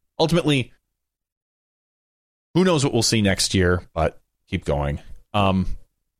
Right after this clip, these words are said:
<laughs> so Ray says, "Much better lighting tonight, Johnny. Uh, you look better." Here's what I'm gonna say about the lighting. I'm still a little Simpson-y yellow, but whatever. Uh, part of it is my shirt. It's blue and not black.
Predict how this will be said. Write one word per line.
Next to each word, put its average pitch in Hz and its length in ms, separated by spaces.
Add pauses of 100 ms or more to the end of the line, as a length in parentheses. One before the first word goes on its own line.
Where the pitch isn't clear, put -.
(420)
<laughs> - 320
so - 140
Ray 185 220
says, 156 200
"Much 262 200
better 208 200
lighting 139 380
tonight, 98 360
Johnny. 90 460 (260)
Uh, 107 80
you 113 160
look 143 120
better." 107 200 (560)
Here's 302 140
what 359 60
I'm 294 60
gonna 220 140
say 156 180
about 104 180
the 101 80
lighting. 87 380 (440)
I'm 104 160
still 113 200
a - 20
little 90 360
Simpson-y 85 460
yellow, 73 480
but 85 200 (200)
whatever. 71 400 (300)
Uh, 90 240 (880)
part 117 120
of 131 80
it 151 60
is 147 120
my 214 80
shirt. - 420
It's 98 120
blue 101 260
and 113 80
not 117 160
black. 82 420